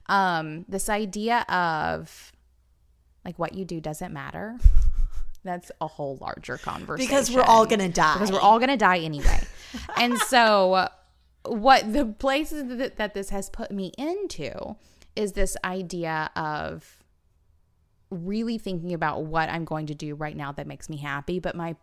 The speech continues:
Speaker 1: my perspective is broad enough to know that, you know, if <laughs> what's going to make me happy is,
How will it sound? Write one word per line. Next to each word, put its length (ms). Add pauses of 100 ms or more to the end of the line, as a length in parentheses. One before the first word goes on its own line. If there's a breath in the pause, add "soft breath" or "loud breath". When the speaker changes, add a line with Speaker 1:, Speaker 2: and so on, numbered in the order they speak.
(680)
Speaker 1:
my 400
perspective 580
is 100
broad 340
enough 500 (420 soft breath)
to 100
know 500
that, 300
you 100
know, 300 (300 soft breath)
if 180
<laughs> 120
what's 400
going 220
to 60
make 160
me 140
happy 640
is, 600